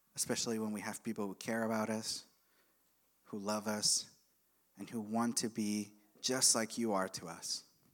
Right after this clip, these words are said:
And Lord, I just pray for the courage that as we go from here, that we would be that way to others outside of here, in our homes,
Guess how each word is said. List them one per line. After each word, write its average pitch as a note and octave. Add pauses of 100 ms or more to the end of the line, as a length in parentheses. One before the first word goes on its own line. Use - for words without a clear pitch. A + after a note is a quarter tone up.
(1500)
And A2+
Lord, A#2+
I A2+
just -
pray B2+
for B2
the G#2+
courage B2
that A2
as G2+
we G#2+
go A#2
from A2
here, B2+
that G#2
we G#2+
would G#2 (1500)
be B2
that A#2
way A2
to A2
others G#2+ (600)
outside A2
of A2+
here, A#2 (1200)
in A2+
our G#2
homes, A2